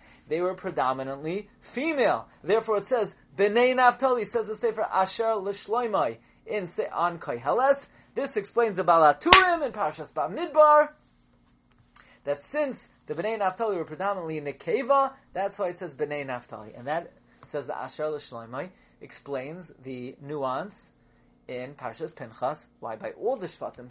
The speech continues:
since the men had passed on, had died, therefore it says,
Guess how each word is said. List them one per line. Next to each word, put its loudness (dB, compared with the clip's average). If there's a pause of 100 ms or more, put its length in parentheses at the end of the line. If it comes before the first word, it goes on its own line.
since -18
the -10
men -2
had 0 (300)
passed -16
on, -2 (200)
had -18
died, 4 (240)
therefore -4
it -6
says, -2